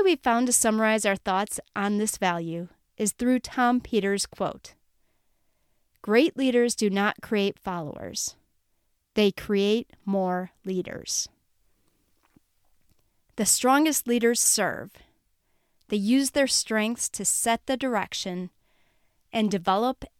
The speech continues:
and advocate for their team to work toward the goals that benefit them, the organization,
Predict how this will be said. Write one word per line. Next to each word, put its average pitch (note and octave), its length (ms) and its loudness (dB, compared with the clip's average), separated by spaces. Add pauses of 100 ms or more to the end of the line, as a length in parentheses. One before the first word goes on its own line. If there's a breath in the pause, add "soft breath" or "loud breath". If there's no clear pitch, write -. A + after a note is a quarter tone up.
and G3 220 -4
advocate G3 720 -4
for G#3+ 200 0
their G#3+ 160 0
team E3+ 600 -6
to - 140 -8
work G3+ 400 -4
toward G3+ 380 -4
the F#3 60 -8
goals G#3+ 460 0
that B3+ 180 -4
benefit B3+ 500 -2
them, B3+ 360 0 (720)
the A3+ 160 -2
organization, A3+ 920 0